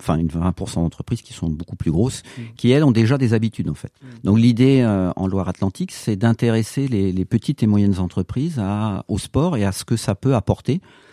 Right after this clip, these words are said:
Speaker 1: dans un sens, mais comme dans l'autre.
Speaker 2: Mm. Claire Guillaumin, euh, la, la, la Ligue des Pays de la Loire, vous disiez donc aux, aux alentours de, de trois cents,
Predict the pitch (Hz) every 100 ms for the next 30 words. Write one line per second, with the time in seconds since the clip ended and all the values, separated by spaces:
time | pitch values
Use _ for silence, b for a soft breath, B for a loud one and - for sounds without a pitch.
0 | b b _ - 98 120 113 107 170 190
1 | 113 120 123 127 110 78 - - 123 113
2 | - _ B B B - 165 160 156 160
3 | 165 131 127 127 120 127 113 127 139 160
4 | 131 131 127 127 127 147 139 120 117 120
5 | 117 - 120 120 120 123 - 139 123 117
6 | 117 113 117 - 127 - 139 131